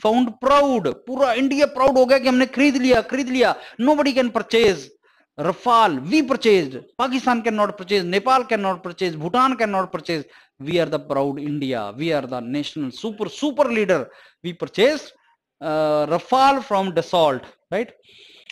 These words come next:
What is the Dassault, uh, Rafale, Dassault mean? Gust of wind, burst of fire, right? फ्रेंच का है ये।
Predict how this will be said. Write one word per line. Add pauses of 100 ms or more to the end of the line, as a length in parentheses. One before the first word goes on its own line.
(120)
What
is
the
Dassault,
uh,
Rafale,
Dassault
mean? (380)
Gust
of
wind,
burst
of
fire, (120)
right? (800)
फ्रेंच
का
है
ये।